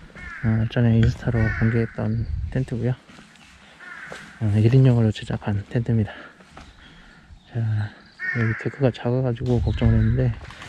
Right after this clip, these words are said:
그냥 진짜 타이트하게 설치를 해서 하루를 잘 보냈습니다.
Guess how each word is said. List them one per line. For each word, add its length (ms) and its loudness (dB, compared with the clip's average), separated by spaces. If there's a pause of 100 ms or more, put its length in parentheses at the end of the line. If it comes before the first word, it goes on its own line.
(1040)
그냥 220 -2
진짜 240 -8
타이트하게 680 -2 (300)
설치를 360 -2 (1200)
해서 280 0 (1200)
하루를 280 -4 (2000)
잘 200 -4
보냈습니다. 520 -4